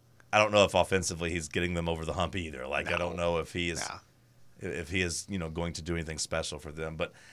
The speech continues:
Speaker 1: I don't think it'll happen. But I, I really hope for the sake of the trade deadline,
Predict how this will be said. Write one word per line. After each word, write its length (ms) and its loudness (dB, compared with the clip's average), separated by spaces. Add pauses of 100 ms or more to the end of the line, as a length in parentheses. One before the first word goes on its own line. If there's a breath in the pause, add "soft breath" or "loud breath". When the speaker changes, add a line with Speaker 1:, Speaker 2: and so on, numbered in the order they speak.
(240 soft breath)
Speaker 1:
I 80 12
don't 180 12
think 220 10
it'll 160 10
happen. 480 12 (1500)
But 520 12
I, 260 12
I 100 10
really 300 12
hope 260 12
for 120 0
the 100 0
sake 300 8
of 80 0
the 80 -2
trade 320 8
deadline, 560 8